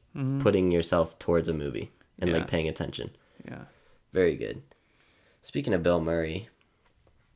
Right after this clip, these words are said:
Speaker 2: that guy is hard to work with. So I've
Speaker 1: Really?
Speaker 2: heard. I, I've heard, like,
Speaker 1: I hear.
Speaker 2: you don't know he's on your movie until he shows up, like, the day to film.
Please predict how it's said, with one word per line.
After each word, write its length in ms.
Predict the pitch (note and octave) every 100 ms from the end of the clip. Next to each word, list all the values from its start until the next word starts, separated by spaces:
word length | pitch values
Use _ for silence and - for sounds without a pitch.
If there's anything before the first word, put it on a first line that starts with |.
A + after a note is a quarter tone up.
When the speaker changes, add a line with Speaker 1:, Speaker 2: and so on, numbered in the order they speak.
| - -
Speaker 2:
that 160 | G#2 -
guy 140 | C3+
is 140 | F#2+
hard 240 | - F#2 F#2+
to 60 |
work 220 | F#2+ G#2+ -
with. 260 | E2 - - _ - - -
So 220 | - E2+
I've 80 | E2+
Speaker 1:
Really? 140 | F2+
Speaker 2:
heard. 140 | C3+ C3+ - _ _ _ _ -
I, 300 | G#2+ - G2+
I've 80 | G2
heard, 240 | A2+ G#2+
like, 220 | G#2 F2+
Speaker 1:
I 80 | C3
hear. 500 | B2+ B2+ B2 B2+ B2+
Speaker 2:
you 160 | - G#2
don't 280 | A2 A2+ G2
know 200 | F#2 F#2+
he's 200 | G2 E2+
on 200 | E2 F2+
your 100 | E2+
movie 400 | E2 E2+ F2 F#2+
until 340 | E2+ F2 F2+
he 80 | E2
shows 300 | C#2+ D2 C#2+
up, 140 | C2+ -
like, 140 | C#2
the 100 | -
day 220 | C#2+ A#1+ B1+
to 80 |
film. 500 | - C2 A1 - -